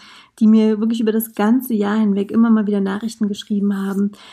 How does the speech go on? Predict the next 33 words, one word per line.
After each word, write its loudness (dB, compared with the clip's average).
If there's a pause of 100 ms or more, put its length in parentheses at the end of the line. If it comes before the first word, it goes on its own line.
(140)
Das -2
Wunder 2
ist -8
in -6
Erfüllung -2
gegangen. -4 (420)
Ähm, -4 (280)
dieser -2
Traum -2
hat -6
sich -12
erfüllt. -6
Ich -12
habe -10 (360)
so 0
viel 2
Magisches 0
erlebt -4
und -2
jetzt -4
meinte -6
eine -4
Teilnehmerin 0 (300)
aus -8
dem -2
letzten -10
Jahr, -6
dass -10
sie -8
sich -20
für -6
dieses 0
Jahr -6